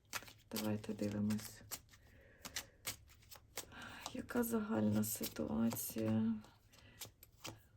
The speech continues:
Ну, буде спроба знецінити наш захист з боку ворога. Проблема з водою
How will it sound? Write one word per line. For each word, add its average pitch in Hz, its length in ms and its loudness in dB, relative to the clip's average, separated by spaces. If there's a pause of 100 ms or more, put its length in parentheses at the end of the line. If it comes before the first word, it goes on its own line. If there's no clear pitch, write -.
(2000)
Ну, 285 180 6
буде 220 500 8 (100)
спроба 202 760 2
знецінити 214 1000 6 (220)
наш 202 420 2
захист 214 680 -2
з 202 100 -4
боку 226 400 0 (100)
ворога. 220 460 4 (720)
Проблема 240 760 8 (120)
з 202 420 4
водою 214 720 6